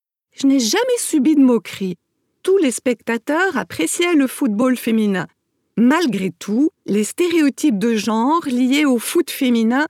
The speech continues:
sont encore présents aujourd'hui. Le jeu serait moins spectaculaire, le foot un sport d'homme. Pour moi, comparer le foot masculin au foot féminin n'a aucun sens. Il s'agit de deux univers différents.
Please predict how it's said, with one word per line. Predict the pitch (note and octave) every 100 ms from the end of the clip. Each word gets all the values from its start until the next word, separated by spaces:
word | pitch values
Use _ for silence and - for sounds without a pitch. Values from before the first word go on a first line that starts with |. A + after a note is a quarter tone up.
| -
sont | - C#4 D#4
encore | C#4 C#4 B3+
présents | - F4 E4+ C#4 A3+
aujourd'hui. | G3+ G3 G3 F3+ F3+ E3+ _ _ -
Le | G#3+ A#3+
jeu | G3 A#3 C4+
serait | C4+ - G#3 G3
moins | G3 G3+ G3+
spectaculaire, | - D#3+ - A#3+ - E4+ D#4+ B3 B3+ C#4 C4+ -
le | G3+ A3
foot | - E4 -
un | G3+
sport | - - D#4+ C4+
d'homme. | B3+ C4+ C4+ _ _
Pour | - G4+ F4+
moi, | A#3+ G#3+ A#3 - _ _
comparer | F#4+ G4+ F4 C#4 B3+
le | A3
foot | A#3 G#4 -
masculin | C4 A3+ - A3+ F#3+ F3+ B3 -
au | A#3+
foot | A3+ - F#4 -
féminin | - C4+ B3+ C#4 D#4
n'a | C#4+ - -
aucun | D#4+ F4+ E4+ C4
sens. | G#3 - F#3+ C#3+ - _ -
Il | A3
s'agit | G3 - G3 E3 A3 E4+
de | G#3 F#3+
deux | D#3 C#4+ A3+
univers | F#3 F3+ F#3 D4 G3+
différents. | - - G3+ C#4